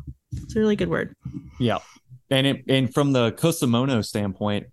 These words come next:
Speaker 2: that's gonna be plants that are, like, clearly established, um,
Speaker 1: Mm-hmm.
Speaker 2: like you're
Speaker 1: Yep.
Speaker 2: kinda saying, like, s-, established, and you can't tell how, how old or long the planting is.
Speaker 1: Mm-hmm.
Speaker 2: Uh, in Kosomono plantings,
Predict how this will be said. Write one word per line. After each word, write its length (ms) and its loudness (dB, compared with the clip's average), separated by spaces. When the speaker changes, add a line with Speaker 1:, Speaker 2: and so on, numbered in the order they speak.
Speaker 2:
that's 300 -4
gonna 180 0
be 540 0
plants 360 -2
that 100 0
are, 140 2
like, 240 0
clearly 540 0
established, 880 -6
um, 100 4
Speaker 1:
Mm-hmm. 220 4
Speaker 2:
like 180 -2
you're 240 -2
Speaker 1:
Yep. 100 -2
Speaker 2:
kinda 120 -4
saying, 480 -8
like, 280 -2
s-, 120 -10
established, 640 0
and 100 0
you 80 -4
can't 200 -4
tell 400 -2
how, 80 -2
how 80 0
old 320 0
or 80 -2
long 200 -2
the 60 -8
planting 400 -6
is. 360 -4
Speaker 1:
Mm-hmm. 120 -2
Speaker 2:
Uh, 340 2
in 140 0
Kosomono 800 0
plantings, 640 -4